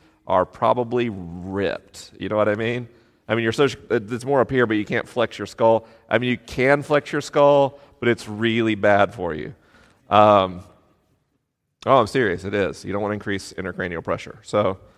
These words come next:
yeah, like, that's, that's a good thing. That's a good thing. Celebrate it. Um, there's a lot of people that will, like, tell you, "We can hook you up to a brain scanner,"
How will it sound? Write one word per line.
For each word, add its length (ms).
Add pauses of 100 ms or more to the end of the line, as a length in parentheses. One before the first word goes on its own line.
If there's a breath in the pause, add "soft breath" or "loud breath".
yeah, 340
like, 220
that's, 300 (600)
that's 180
a 60
good 320
thing. 320
That's 180
a 60
good 160
thing. 140
Celebrate 480
it. 120 (480 soft breath)
Um, 220
there's 160
a 60
lot 200
of 80
people 220
that 140
will, 100
like, 260
tell 300
you, 180
"We 120
can 100
hook 160
you 60
up 60
to 80
a 40
brain 280
scanner," 640